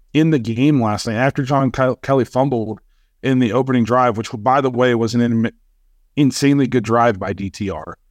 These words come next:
We were backed up in our own end zone, third and longs, a couple of them, and he just, big throw after big throw. Um, he was the first guy to John Kelly to go console him and talk to him like, "Hey,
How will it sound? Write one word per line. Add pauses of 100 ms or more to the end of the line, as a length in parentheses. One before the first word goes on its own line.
(420)
We
were
backed
up
in
our
own
end
zone,
third
and
longs,
a
couple
of
them,
and
he
just, (640)
big
throw
after
big
throw. (360)
Um,
he
was
the
first
guy
to
John
Kelly
to
go
console
him
and
talk
to
him
like,
"Hey,